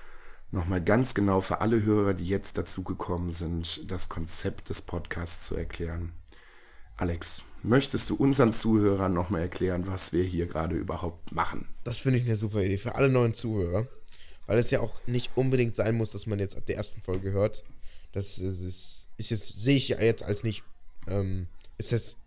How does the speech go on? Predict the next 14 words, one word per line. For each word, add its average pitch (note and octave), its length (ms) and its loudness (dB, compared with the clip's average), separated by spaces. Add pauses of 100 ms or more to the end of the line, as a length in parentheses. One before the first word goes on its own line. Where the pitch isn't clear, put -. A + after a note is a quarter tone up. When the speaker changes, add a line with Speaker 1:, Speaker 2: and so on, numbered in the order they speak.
(140)
Speaker 2:
äh, G2 520 4
essentiell A2 540 2
an. G#2 220 -4 (920)
Äh, - 360 0
um F3 120 0
das F#3 160 6
mal E3 140 6
zu - 120 6
erklären, B2 500 4 (280)
liebe A2+ 320 0
Zuhörer A2+ 360 8
und A2 80 8
Zuhörerinnen. A#2+ 460 6 (1120)
Also, A2+ 300 4